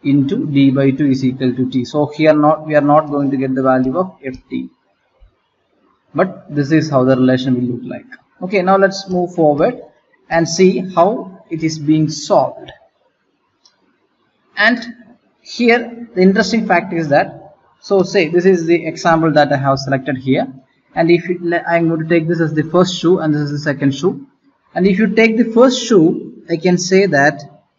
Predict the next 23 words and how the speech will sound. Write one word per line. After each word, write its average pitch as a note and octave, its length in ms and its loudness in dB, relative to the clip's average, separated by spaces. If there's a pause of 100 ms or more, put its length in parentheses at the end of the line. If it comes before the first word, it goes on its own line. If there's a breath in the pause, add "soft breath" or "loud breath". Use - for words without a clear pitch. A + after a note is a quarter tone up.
(380)
based F#3+ 260 2
upon F#3 280 4
the F#3 420 4 (140)
orientation F#3+ 680 4
of F3+ 280 0
this - 360 -2 (360)
fulcrum, F#3 760 0 (580)
figure F3+ 280 4
C G3 360 0
is E3+ 140 2
going E3 240 2
to E3 80 0
give D#3 300 2
me D#3 160 2
the A#3+ 260 -2 (240)
answer. B2 380 -2 (1300)
And A#3 260 4 (420)
if F3+ 160 -2
I G3 100 6
take F#3+ 300 4
the F#3+ 80 6
first B3 400 2
shoe, - 600 -2